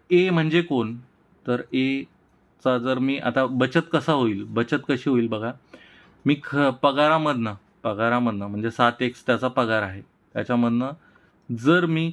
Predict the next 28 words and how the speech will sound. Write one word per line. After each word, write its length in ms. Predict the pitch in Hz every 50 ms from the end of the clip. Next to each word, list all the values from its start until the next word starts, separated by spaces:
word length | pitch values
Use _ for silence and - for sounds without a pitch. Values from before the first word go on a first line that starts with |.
| - -
खर्च 280 | - 127 117 120 -
मायनस 380 | 147 139 127 120 123 123 120 -
केला 280 | - 110 98 101 104 107 - -
तर 100 | 113 107 - -
किती 180 | 120 113 127
होईल, 400 | 120 113 117 127 143 160 - _ _ _ _ _ _ _ _ -
खर्च 300 | - 107 101 - - 131
आठ 280 | 127 113 110 101 -
वाय 180 | 120 117 113 110
आहे. 220 | 101 92 101 113 160 - _ _ _ _ _ - - - - - - _ 120
जर 220 | 113 127 147 151 147 147 _ _ _ _ 180 - - _ - - 147
बचत 320 | 143 123 127 127 - 151 131 - -
केला 320 | 135 123 113 113 120 131 - _ -
तर 100 | 135 127
काय 260 | 127 - 143 143 131
होईल, 240 | 123 131 135 151 175 - _ _ _ _ _ _ _ _ _ _
त्याच्या 260 | - 139 139 - 180 - - -
एक 260 | - 165 160 156 - -
छेद 160 | - 185 170 170 -
चार 360 | - - 180 175 180 190 196
भाग 300 | 190 156 135 131 135 143 135 - -
काय 180 | 147 147 143
होईल, 220 | 127 123 127 127 127
त्याची 260 | 123 123 120 - 160
बचत 440 | 143 131 123 131 127 131 175 160 -
होईल, 220 | 123 107 98 98 101 _ _ _ _ _ _ _ _ _
एक 100 | 120 107 - - -
छेद 80 | 123